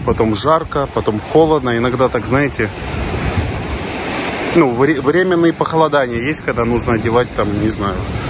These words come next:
что-то потеплее. В шортах уже не походишь. Но щас я смотрю, прям вообще настолько тепло.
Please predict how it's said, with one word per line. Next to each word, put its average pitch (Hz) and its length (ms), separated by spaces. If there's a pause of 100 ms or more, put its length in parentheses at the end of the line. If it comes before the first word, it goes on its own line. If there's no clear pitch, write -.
(120)
что-то 143 280
потеплее. 117 540
В - 80
шортах 127 400
уже 117 140
не 117 80
походишь. 151 520 (1080)
Но 120 240
щас 139 360
я 127 60
смотрю, 120 340
прям 110 200
вообще 110 420
настолько 113 520
тепло. 107 440